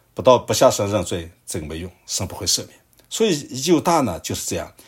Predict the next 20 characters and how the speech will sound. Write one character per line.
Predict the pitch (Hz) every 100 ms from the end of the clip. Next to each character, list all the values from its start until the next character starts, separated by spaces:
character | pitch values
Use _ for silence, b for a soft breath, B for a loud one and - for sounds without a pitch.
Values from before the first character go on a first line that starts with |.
| b b
他 | - 127
良 | 101 104 135
心 | 139 - - 147
受 | 123 - - 160
到 | -
了 | 110
控 | 107 - 131
告， | 95 101 - B B
自 | - 135
觉 | 107
羞 | 87 - 78
愧， | - - _ _ _ _ _ _ _
但 | 107
是 | - 90 - _ _ _ _ _ _ _ _ -
他 | - - - - _ _
错 | - -
过 | 95
了 | 80
救 | 85 -
恩， | -